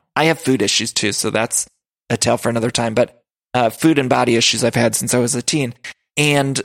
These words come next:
uh, oftentimes, you know, I find myself obsessing over food and body stuff. And it's not a good thing, right? We've talked about that on the show before. It's something that,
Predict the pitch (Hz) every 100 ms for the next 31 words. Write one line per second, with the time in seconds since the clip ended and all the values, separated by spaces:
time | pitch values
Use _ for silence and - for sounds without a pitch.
0 | - 131 - 131 170 - 165 147 131 123
1 | - - 139 127 120 131 131 123 - 117
2 | 151 - 160 - 101 87 - - - 123
3 | 104 90 117 156 - - 101 80 - -
4 | _ _ _ _ - 135 135 - 135 185
5 | 123 104 - 123 131 85 - 92 107 78
6 | 120 - - - 92 - 92 76 - -
7 | 123 - - 110 - 120 120 110 98 87